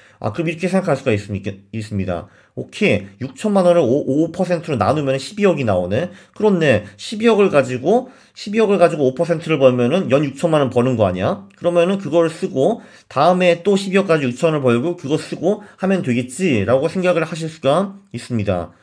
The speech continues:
아쉽게도 틀렸습니다. 땡. 왜냐면요, 십 년 후에, 아, 그러니까 지금 육천만 원은 십 년 후에는 육천만 원이 아닙니다. 인플레이션 때문에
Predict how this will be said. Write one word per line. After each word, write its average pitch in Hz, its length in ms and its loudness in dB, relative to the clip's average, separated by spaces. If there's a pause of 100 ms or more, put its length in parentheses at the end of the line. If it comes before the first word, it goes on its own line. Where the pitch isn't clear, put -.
(140)
아쉽게도 127 600 -2 (260)
틀렸습니다. 101 720 -2
땡. 160 440 0 (1000)
왜냐면요, 139 640 0 (400)
십 - 220 -10
년 208 260 2
후에, 185 600 2
아, 113 280 -2
그러니까 107 140 -2
지금 160 400 -2
육천만 139 420 -2
원은 143 380 0 (380)
십 - 180 -4
년 226 240 2
후에는 180 640 0
육천만 156 360 -2
원이 156 120 0
아닙니다. 98 640 -2 (160)
인플레이션 175 640 -2
때문에 135 520 0